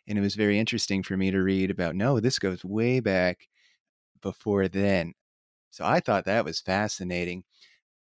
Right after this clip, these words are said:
Lastly here, let's talk a little bit about, uh, women, uh, before and, and during the, the Revolutionary War.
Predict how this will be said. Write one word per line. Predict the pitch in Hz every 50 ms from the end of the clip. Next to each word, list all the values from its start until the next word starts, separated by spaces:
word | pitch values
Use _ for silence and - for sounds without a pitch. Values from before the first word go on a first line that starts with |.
| _ _ _ _ _ _
Lastly | _ 110 113 139 180 226 220 - - 156 151 139 117
here, | - 120 113 110 107 101 107 101 - _ _ _ _ _ _ _ _ _ _ _ _ -
let's | 107 110 123 151 185 - - - -
talk | - 143 139 139 139 - 120
a | 120
little | 113 113 120 117 107
bit | 95 113 107 104 104 104 - -
about, | 104 - - 95 95 92 92 92 - - _ _ _ _ _
uh, | 101 101 98 98 82
women, | 104 147 170 147 92 82 78 - _ _ _ _ _ _ _ _ _ _ _ _ _ _ _ _ -
uh, | 98 95
before | 92 104 98 - - - 95 95 92 92 92 92 - -
and, | 101 92 92 92 92 92 - - _
and | 95 92 92
during | - 95 95 95 92 92 90 87 90 - -
the, | 92 92 92 90 95 -
the | 98 92
Revolutionary | 90 90 - 104 95 95 - - - 98 90 90 90 87
War. | - - - 85 -